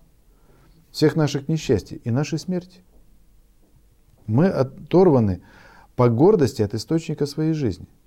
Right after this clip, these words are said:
Это произошло с нашими прародителями. Это они захотели стать богами сразу.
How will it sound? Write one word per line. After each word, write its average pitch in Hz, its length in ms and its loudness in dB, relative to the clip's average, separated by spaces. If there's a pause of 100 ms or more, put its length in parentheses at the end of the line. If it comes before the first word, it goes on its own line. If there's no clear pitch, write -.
(800)
Это 123 200 0
произошло 147 400 0
с - 80 -14
нашими 143 320 -2
прародителями. 143 720 -6 (640)
Это 110 240 0 (120)
они 156 320 2
захотели 117 560 0
стать 104 300 -2
богами 110 520 0
сразу. 101 520 -8